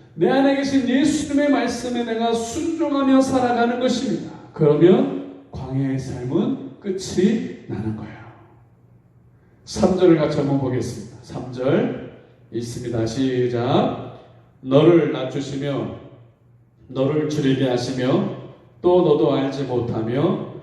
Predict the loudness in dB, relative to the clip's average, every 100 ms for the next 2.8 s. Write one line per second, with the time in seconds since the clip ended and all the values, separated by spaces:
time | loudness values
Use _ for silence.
0 | -20 -12 -2 4 4 4 -2 -2 0 0
1 | 0 -2 -4 -6 -4 -2 -2 -4 -4 -4
2 | -4 -2 0 2 0 -2 -6